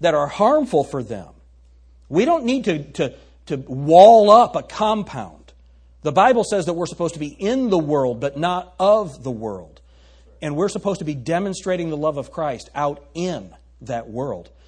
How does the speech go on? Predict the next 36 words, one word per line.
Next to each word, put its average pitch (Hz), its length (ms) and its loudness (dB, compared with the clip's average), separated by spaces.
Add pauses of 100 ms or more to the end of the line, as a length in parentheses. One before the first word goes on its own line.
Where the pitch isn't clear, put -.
(140)
You 143 140 -4
don't 185 240 2
do 294 160 0
that 160 240 0
by 151 140 2
endorsing 160 500 -2
false 160 300 -6
doctrine. 135 500 -8 (140)
You 151 140 -2
don't 247 160 -2
do 240 100 -4
that 202 200 0
by 156 140 0
endorsing 139 960 -2 (380)
evil 202 300 0
behavior. 175 720 -6 (640)
You 151 140 -6
do 208 200 0
it 185 160 -2
by 185 120 -2
loving 202 440 -6
people 151 300 -12
and 143 100 -12
speaking 175 380 -12
the 165 100 -12
truth 175 320 -10
in 156 80 -10
love, 147 400 -6
even 170 240 -6
when 156 140 -8
that's 143 160 -12
gonna 131 180 -12
cost 107 320 -12
you 98 80 -18
something. - 340 -20 (480)
Amen? 190 360 -2